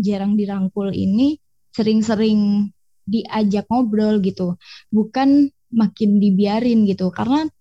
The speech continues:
ketika orang itu merasa tidak dibutuhkan, dia nggak akan menginjakkan di tempat itu gitu. Itu sih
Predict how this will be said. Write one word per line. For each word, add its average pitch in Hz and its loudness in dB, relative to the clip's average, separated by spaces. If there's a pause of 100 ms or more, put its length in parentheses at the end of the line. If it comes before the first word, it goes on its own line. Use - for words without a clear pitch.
(280)
ketika 220 -2
orang 277 0
itu 285 0
merasa 214 -2
tidak 208 -4
dibutuhkan, 214 -2 (400)
dia 311 2
nggak 208 0
akan 208 -2
menginjakkan 202 -2 (680)
di 233 0
tempat 226 -2
itu 269 -2
gitu. - -6 (720)
Itu 226 -4
sih 190 -4